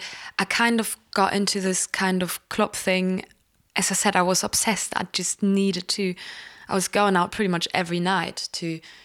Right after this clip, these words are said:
to some place, to meet people, to hear music. And then when I started D J ing, I tried to play as much as possible. I played every, everything in every small bar, in every festival where people made me stop because they didn't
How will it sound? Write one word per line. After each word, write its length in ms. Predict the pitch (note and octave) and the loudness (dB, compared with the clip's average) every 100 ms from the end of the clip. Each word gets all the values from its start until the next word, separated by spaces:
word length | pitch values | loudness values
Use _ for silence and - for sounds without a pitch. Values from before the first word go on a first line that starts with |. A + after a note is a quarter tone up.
| - | -10
to 140 | - | -6
some 320 | E3+ - F3+ E3+ | -4 0 0 -2
place, 460 | - D#3+ E3 - | -4 -6 -4 -6
to 100 | - | -4
meet 240 | E3+ F3 - | 0 -2 0
people, 340 | F3 - D#3+ | -4 -4 -8
to 160 | - E3 | -6 -6
hear 220 | F3 E3 | -4 -2
music. 520 | E3 D#3+ E3+ D#3+ - - - - - - | -2 -2 -4 -6 -8 -14 -12 -12 -12 -4
And 160 | F3 E3+ | -2 0
then 200 | E3 D#3+ | 0 -2
when 120 | E3 | -2
I 40 | |
started 360 | E3 E3+ D#3+ D#3+ | -2 -4 -6 -4
D 160 | F#3 | -4
J 180 | F#3 - | -2 -4
ing, 100 | D#3+ | -6
I 40 | D#3+ | -4
tried 300 | - D#3+ - | -4 -4 -6
to 100 | - | -8
play 260 | - E3 | -8 -6
as 160 | E3+ - | -6 -2
much 240 | F3+ - | -2 -2
as 80 | F3 | -6
possible. 440 | - G3 - E3+ | -6 -6 -6 -6
I 100 | D#3+ | -6
played 320 | E3 - D#3+ - - | -6 -8 -8 -10 -4
every, 460 | F3 E3+ E3+ E3 - - | -4 -2 -2 -4 -6 -4
everything 560 | F#3+ G#3+ - - F#3 F3+ - - - - - - _ _ _ | 0 0 -2 -6 -12 -14 -20 -20 -20 -20 -20 -20 _ _ _
in 180 | - F3 | -6 -2
every 500 | E3+ F3 F3+ F3 F3+ | 0 0 2 2 2
small 400 | E3+ - F#3 F3 | 0 -2 0 0
bar, 480 | E3+ E3+ E3+ F3+ F3 | 0 2 2 2 -2
in 200 | - F3 | -6 -4
every 440 | F3+ D#3+ E3+ E3+ E3+ - - - - - - - - _ | -4 -2 -2 -2 -4 -8 -20 -20 -20 -20 -20 -20 -20 _
festival 640 | - F#3+ - F3+ F3 F3 E3+ | -4 -2 -2 -4 0 0 2
where 300 | F3 E3+ E3+ | 4 4 2
people 560 | - E3+ - E3+ E3+ - _ _ _ _ _ _ - | 0 -4 -6 -6 -6 -8 _ _ _ _ _ _ 0
made 260 | F3+ F#3 | 4 4
me 100 | F#3+ | 4
stop 400 | F3 - F3+ F3 | 4 4 4 2
because 380 | F#3+ F3 F3 D#3+ | 0 0 0 -2
they 120 | F3 E3+ | -2 -2
didn't 440 | F3 F3 E3+ E3 | 0 0 -2 -4